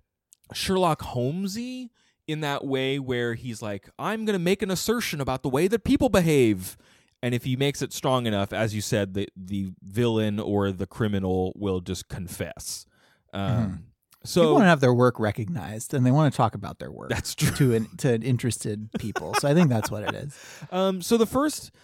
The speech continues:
Speaker 1: I just, like, have a quick summary of each mystery. We probably won't talk about all of them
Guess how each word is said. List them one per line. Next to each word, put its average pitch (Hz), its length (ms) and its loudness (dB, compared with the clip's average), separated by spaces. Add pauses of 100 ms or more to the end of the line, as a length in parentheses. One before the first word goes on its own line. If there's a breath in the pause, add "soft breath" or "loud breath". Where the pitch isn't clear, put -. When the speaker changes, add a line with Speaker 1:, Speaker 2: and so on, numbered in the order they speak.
(100 soft breath)
Speaker 1:
I 214 180 4
just, 262 300 -8
like, 170 220 -2
have 160 260 -4
a 147 120 0
quick - 420 -2
summary 147 420 0
of 127 100 0
each - 400 -4
mystery. 120 480 0
We 117 140 4
probably 165 240 4
won't 165 160 2
talk 143 240 -2
about 127 280 0
all 117 260 4
of 110 80 -2
them 113 340 0